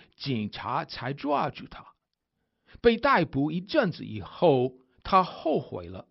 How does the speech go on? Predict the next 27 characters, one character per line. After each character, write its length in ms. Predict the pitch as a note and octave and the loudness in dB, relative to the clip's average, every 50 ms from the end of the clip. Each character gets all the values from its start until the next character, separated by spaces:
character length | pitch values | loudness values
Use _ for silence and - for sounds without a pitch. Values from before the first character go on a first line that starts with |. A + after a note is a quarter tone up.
| _ _ | _ _
他 180 | - - - A2 | -12 -10 -8 -6
的 120 | A2 A#2+ | -6 -6
坏 320 | A2 - - G#3+ - F#2+ - | -8 -4 -4 -4 -4 -4 -6
行 280 | - - - A#2 B2 A#2+ | -10 -10 -8 -6 -6 -6
为， 400 | F#2 E2+ E2 F2 F#2+ B2 - _ _ _ _ _ _ _ _ _ _ _ _ _ _ _ _ _ _ _ _ _ _ _ _ _ _ | -8 -10 -10 -8 -8 -8 -8 _ _ _ _ _ _ _ _ _ _ _ _ _ _ _ _ _ _ _ _ _ _ _ _ _ _
他 200 | - - F#3+ G3 | 0 4 6 6
心 420 | F#3+ - - - C4+ C4 A#3+ G3 D3+ | 6 4 0 -2 0 2 2 2 2
里 360 | B2+ B2 C3+ D#3 D#3+ - _ _ _ _ _ _ _ | 2 0 0 -2 -2 -6 _ _ _ _ _ _ _
受 340 | - - - - D4 A#3 G3 | -18 -8 0 4 6 6 6
了 180 | D#3+ C3 A#2 | 4 2 0
谴 480 | - - - - A2 G#2 G#2 G#2 F2 E2+ | -4 -8 -10 -8 -8 -8 -8 -8 -10 -12
责， 380 | - - E2+ E2+ - - - _ _ _ _ _ _ _ _ _ _ _ _ _ _ | -14 -14 -10 -8 -8 -8 -8 _ _ _ _ _ _ _ _ _ _ _ _ _ _
甚 280 | - - - D4 C4 A#3 | -14 -4 0 2 2 2
至 220 | F#3+ G#3 B3 A#3 | 2 0 -2 -4
于 220 | E3 G2 E2 - - _ _ _ _ _ _ | -4 -4 -8 -16 -20 _ _ _ _ _ _
他 240 | - - A#2 A2+ A#2 | -8 -4 -2 -2 -2
出 280 | - - - G3 F#3+ F3 | -2 -4 -4 -4 -4 -2
监 300 | - G#3 G3+ G3+ G3 D#3+ | 2 2 2 2 2 0
以 120 | D3 C#3+ | -4 -6
后， 540 | - - - - A3+ G#3+ F3+ D3 C#3 - - _ _ _ _ _ _ _ - | -8 -10 -6 0 2 2 2 2 0 -4 -10 _ _ _ _ _ _ _ -4
他 180 | - A3 A3 | 0 0 0
去 260 | G#3+ - - C4 A#3+ A#3 | 0 0 -2 -4 -4 -4
见 560 | A#3 - - C4 A3+ F#3 D#3+ C#3 - - _ | -4 -2 2 4 4 4 4 2 -2 -8 _
家 320 | - F#3+ G3 E3+ E3 E3 E3+ | 2 6 6 8 8 6 4
家 300 | D#3+ F#3 F3+ E3+ E3+ E3 | 4 4 4 4 4 4
户 260 | E3 A3+ G3+ D#3 C#3 | 2 0 0 0 0
户， 400 | - G2+ G3 D#3 A2+ A2 - | 0 -2 -2 -2 -2 -4 -8